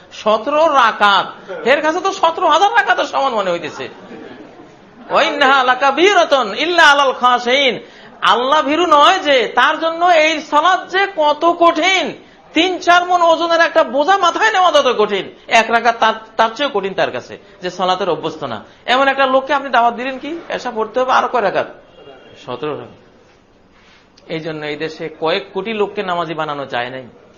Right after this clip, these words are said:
এই বেদাতি ঘোষণার কারণে। যদি সুন্নাহ মতো আমরা বলতে পারতাম যে মূল জহর, মূল আসর, মূল মাগরিব, মূল এশা, মূল ফজর, এগুলো সব কি চার, চার, তিন,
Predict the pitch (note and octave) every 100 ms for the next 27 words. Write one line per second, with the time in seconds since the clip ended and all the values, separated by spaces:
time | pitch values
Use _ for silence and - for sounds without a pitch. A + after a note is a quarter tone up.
0 | - F3 D#3 F3+ F3 E3+ G3 F#3 F3+ F3+
1 | D#3+ D#3 C3+ A#2+ - - B2 F3 - -
2 | - - _ - - D#3 F3 D#3 F#3+ F#3+
3 | A3+ C4 B3+ B3 A3+ G3 G3 G3+ F#3 F3
4 | - F#3+ E3 D#3 D#3 C#3+ A2+ - - -
5 | - - E3+ A3 C#4+ D4+ C#4 G#3 A#3 G#3+
6 | A3+ F#4+ F4+ F3+ A3 D4 C4 A3+ A3 C4
7 | C#4+ C#4 - D#3+ G3+ A#3 F#3 G3+ G#3 G#3
8 | C4 A3+ F#3+ A3 G#3 G3+ C#4 G4 G#4+ -
9 | - - F#3+ G#3 F3 A3+ A4+ - F4+ D#4
10 | D4+ C#4+ A#3+ A#2+ - - - - F#3 G3
11 | A3+ G#3+ - G3 G#3+ B3 A#3+ G#3+ G#3+ B3
12 | G#3+